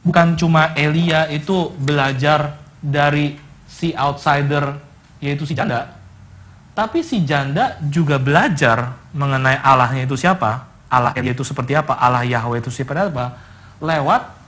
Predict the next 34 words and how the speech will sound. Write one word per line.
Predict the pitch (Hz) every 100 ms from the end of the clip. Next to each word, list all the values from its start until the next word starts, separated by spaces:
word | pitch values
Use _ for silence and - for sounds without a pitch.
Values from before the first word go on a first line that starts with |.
| - - - - - - - - - -
outsider | 175 190 - 170 143 131 180 233
dari | 170 135 165 202 - - - - -
sisinya | - - 147 143 156 190
si | 202 196
janda. | 240 226 117 - - - - - -
Bukan | 143 160 165 160
cuma | 160 151 143 131 127 - - -
janda | 135 123 127 135
ini | 143
outsider | 139 123 - 131 127 131
dari | 123 120
sisi | 135 - 131
Elia, | 131 180
sekali | 110 120 117
susur | - 127 120
ngerti | 147 165
kan | 120 139
ya, |
tapi | 151 180
dari | 156 127
sisi | 120 - 139 123
si | 131
janda | 123 120 117 113
pun | 113 214 226 - - - 180
Elia | 156 151 143 147
itu | 165
outsider, | 196 135 - 123 180 139 -
Elia | 127 127 135 135
itu | 147 226 180 - - - - -
orang | 110 110
yang |
salah, | 139 143 156 135 -
yang | 127 123
semua | 139 127